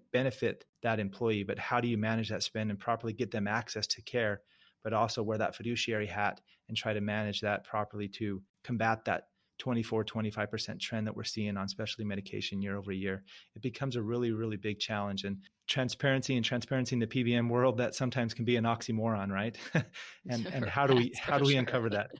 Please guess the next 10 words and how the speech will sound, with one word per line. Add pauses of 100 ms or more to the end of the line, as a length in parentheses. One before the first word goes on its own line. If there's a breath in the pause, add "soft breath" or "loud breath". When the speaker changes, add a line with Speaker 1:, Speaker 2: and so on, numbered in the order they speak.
(140)
Speaker 2:
<laughs>
Speaker 1:
So, (320)
uh, (260)
that
becomes
a
challenge
for
employers.
And